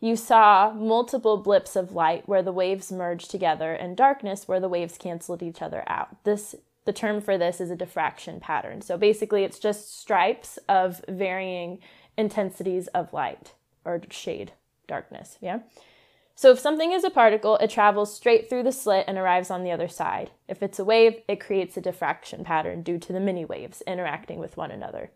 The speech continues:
Easy peasy. Well, scientists decided to check by sending electrons through the two slits. When they did,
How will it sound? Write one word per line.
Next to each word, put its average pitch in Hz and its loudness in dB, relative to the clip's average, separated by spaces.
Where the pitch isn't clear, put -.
Easy 196 -8
peasy. - -12
Well, 311 6
scientists 370 0
decided 262 2
to 247 2
check 214 2
by 208 4
sending 202 -4
electrons 202 0
through 196 -4
the 175 -6
two 170 -8
slits. - -12
When 220 2
they 208 2
did, 233 6